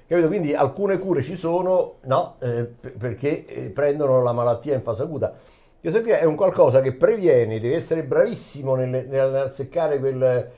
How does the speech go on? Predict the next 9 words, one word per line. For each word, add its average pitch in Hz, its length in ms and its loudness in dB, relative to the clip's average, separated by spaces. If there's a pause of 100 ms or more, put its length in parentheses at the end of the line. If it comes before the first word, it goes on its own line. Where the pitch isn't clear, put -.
(140)
quei 147 160 -4
cinque 143 320 -6
giorni, 147 760 -4
la, 143 120 -2 (160)
la 143 120 -4
tipologia 143 460 -4
della 139 240 0
persona. 131 480 -6 (460)
Però - 320 -4